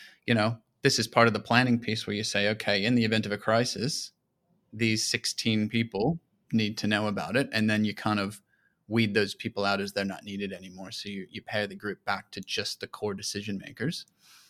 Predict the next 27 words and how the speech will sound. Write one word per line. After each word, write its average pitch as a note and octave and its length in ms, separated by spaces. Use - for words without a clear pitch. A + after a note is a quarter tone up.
And G#2 340
that's, A2+ 340
that's B2 140
basically A2 520
set A2 300
in G#2 120
stone G#2 360
for G2+ 120
the G2 80
life G2 320
of G2 60
the F#2 120
incident. G#2+ 520
You F#2 140
know, A2 200
those G#2+ 220
people A2 360
or G2+ 140
their G2 140
representatives G#2 760
are G#2 60
gonna G2+ 200
have G2+ 260
to G2 80
make G#2 260
the G2 60
call G#2+ 540